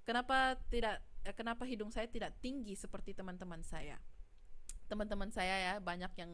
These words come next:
eh, ada hidung yang tinggi-tinggi, ya. Saya jealous ya,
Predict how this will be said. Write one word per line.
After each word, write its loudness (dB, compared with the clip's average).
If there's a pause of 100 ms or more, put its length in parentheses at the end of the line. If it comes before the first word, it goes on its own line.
eh, -2 (300)
ada 4
hidung 0
yang -6
tinggi-tinggi, -2
ya. 0
Saya 2
jealous 0
ya, 2